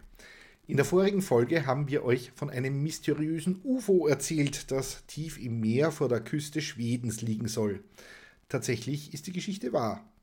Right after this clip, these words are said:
Es liegt wirklich ein mysteriöses Objekt am Ende einer Art Landebahn.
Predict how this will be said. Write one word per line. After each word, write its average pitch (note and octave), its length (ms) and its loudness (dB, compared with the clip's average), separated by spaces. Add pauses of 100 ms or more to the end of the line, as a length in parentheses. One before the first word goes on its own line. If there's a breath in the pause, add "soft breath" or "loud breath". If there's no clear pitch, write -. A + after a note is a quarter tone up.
(100)
Es - 160 -6
liegt - 280 -8
wirklich D3+ 540 -2
ein B2 160 -2
mysteriöses A2 720 0
Objekt A2 440 -4
am C#3+ 100 -6
Ende A#2+ 400 -2
einer B2 240 -4
Art A#2+ 340 -8
Landebahn. A2 840 -6